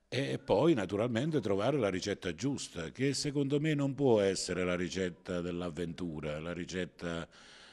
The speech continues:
eh, dell'imitazione dei cinque Stelle. Questo sarebbe un errore, eh, grossolano che si può fare. Eh, occorre perfezionare la nostra proposta, renderla credibile con i fatti, con i comportamenti,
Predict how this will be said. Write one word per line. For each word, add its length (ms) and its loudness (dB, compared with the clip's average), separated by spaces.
eh, 540 -4
dell'imitazione 1000 -2
dei 180 -2
cinque 340 -4
Stelle. 500 -8
Questo 300 -8
sarebbe 420 -6
un 140 -4
errore, 600 0
eh, 180 -6
grossolano 800 0
che 100 -6
si 160 -6
può 160 -4
fare. 540 -8
Eh, 200 -8
occorre 560 4
perfezionare 1200 0
la 140 -2
nostra 360 0
proposta, 560 0
renderla 580 0
credibile 880 0
con 180 -2
i 60 0
fatti, 520 -6
con 200 -2
i 40 -4
comportamenti, 1040 -2